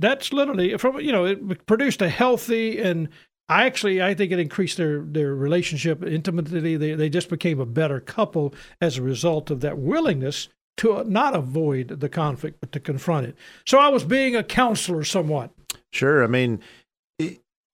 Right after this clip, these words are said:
Speaker 2: a lot of what goes on in marriage and money, e-, especially with a financial advisor, is being an, an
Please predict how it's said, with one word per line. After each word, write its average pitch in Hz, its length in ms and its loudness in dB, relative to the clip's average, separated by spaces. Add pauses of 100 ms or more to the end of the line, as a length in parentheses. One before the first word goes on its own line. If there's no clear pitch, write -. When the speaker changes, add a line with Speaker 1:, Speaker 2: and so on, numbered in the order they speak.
(520)
Speaker 2:
a 143 100 4
lot 139 400 8
of 143 140 6
what 135 360 6 (480)
goes 127 300 4
on 131 380 4
in 113 160 0
marriage 127 440 4
and 113 160 0
money, 117 500 2
e-, - 40 -8 (220)
especially 156 480 2
with 120 160 2
a 113 60 2
financial 117 520 0
advisor, 110 640 2 (460)
is 120 580 4 (580)
being 170 400 4
an, 139 320 2
an 117 180 0